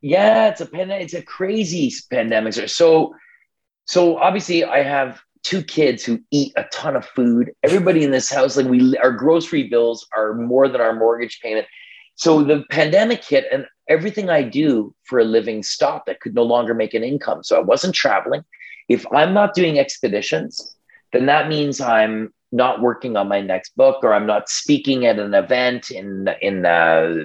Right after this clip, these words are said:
wherever, in London or whatever. So I'm not earning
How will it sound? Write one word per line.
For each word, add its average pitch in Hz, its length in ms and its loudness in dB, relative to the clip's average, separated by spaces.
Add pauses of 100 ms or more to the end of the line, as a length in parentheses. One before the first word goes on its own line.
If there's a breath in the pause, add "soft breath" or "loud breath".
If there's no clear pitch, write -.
(100)
wherever, 92 520 2
in 95 420 -8
London 123 640 2 (180)
or 107 100 2
whatever. 113 480 0 (400 soft breath)
So - 160 2
I'm 160 80 2
not 185 160 2
earning 185 480 -2